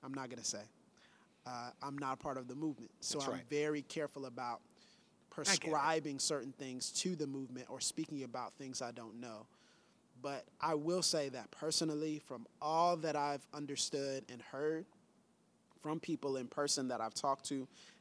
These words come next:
Speaker 1: and from events that I've seen, there is not an, there is not a violent tinge to the vast majority of Black Lives Matter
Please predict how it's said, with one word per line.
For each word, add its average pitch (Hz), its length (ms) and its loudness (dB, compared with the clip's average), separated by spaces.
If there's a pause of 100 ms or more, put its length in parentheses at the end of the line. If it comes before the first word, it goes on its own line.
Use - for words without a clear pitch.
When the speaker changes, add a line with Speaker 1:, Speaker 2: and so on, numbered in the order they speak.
(100)
Speaker 1:
and 147 160 0
from 143 240 6
events 131 360 0
that 131 140 4
I've 117 140 0
seen, 123 440 2 (640)
there 135 140 -2
is 123 100 -2
not 135 480 4
an, 123 280 -2 (480)
there 131 120 -6
is 131 140 -6
not 143 320 0
a 131 80 -2 (160)
violent 135 540 -2
tinge 110 680 -4 (520)
to 156 180 2
the 131 140 -2 (120)
vast 127 480 0
majority 113 840 -4 (100)
of 117 200 -10
Black 117 320 -6
Lives 113 280 -6
Matter 110 400 -6